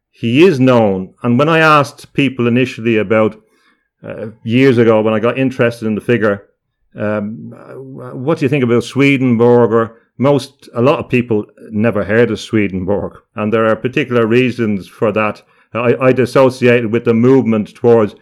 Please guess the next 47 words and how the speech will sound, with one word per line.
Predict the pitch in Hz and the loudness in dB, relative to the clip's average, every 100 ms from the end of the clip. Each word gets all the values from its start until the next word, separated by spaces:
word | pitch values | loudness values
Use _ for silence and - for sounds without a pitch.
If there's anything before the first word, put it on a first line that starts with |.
| _ - | _ -8
a | 110 | 0
very | 127 120 | 2 2
material | 117 - 135 127 110 | 0 2 2 4 2
culture, | 101 123 113 - 107 | 0 -2 -2 -4 -4
which | 101 - | -4 -6
is | 95 | -6
leaving | 101 120 120 113 107 | -2 0 2 0 -2
behind | 104 98 113 117 104 101 _ _ _ - | -4 -4 -2 -2 -2 -6 _ _ _ -4
a | |
lot | 110 113 110 | -2 0 0
of | 113 101 104 | -2 -2 -2
its, | 95 - | -6 -12
you | 156 | -8
know, | 135 | -6
to | 85 | -4
make | 143 117 | -2 -2
a | 98 | 0
generalization, | 117 101 98 92 107 95 107 | -2 0 -2 0 -2 -4 -4
a | 107 | -2
lot, | 113 - - | -2 -4 -8
uh, | 107 98 101 | -4 -4 -6
of, | 113 104 123 | -6 -6 -4
of | 107 101 | -4 -4
its | 95 | -8
heritage. | - 135 131 107 87 - _ _ _ _ _ - | -2 0 0 -4 -12 -16 _ _ _ _ _ -2
But | 127 - - | -2 -4 -18
Swedenborg | - 180 190 147 143 143 123 | -2 2 2 4 4 4 4
is | 156 139 107 - - _ _ _ - | 2 0 -4 -12 -20 _ _ _ -18
a | 120 | -12
fascinating | 107 131 120 120 113 110 104 95 - | -2 -2 0 0 -2 -2 -8 -10 -8
figure, | - 123 104 | -2 0 0
and, | 107 120 | -2 -2
and | 117 | -2
you | 123 127 | 0 0
have | 110 | -2
discussed | 107 - 147 151 - 127 | -6 -4 0 0 0 0
him | 117 110 | 0 0
with | 110 107 - _ _ | -2 -2 -4 _ _
Gary | 123 113 | 2 2
Lockman | 107 127 131 113 107 | 2 0 -2 -4 -2
before, | 98 - 110 | -4 -2 -2
so | 98 117 | -2 -2
I | |
won't | 120 139 123 | -2 -2 -2
go | 117 113 | 0 0
o-, | 113 | 0
over, | 123 113 104 98 | 2 2 0 -4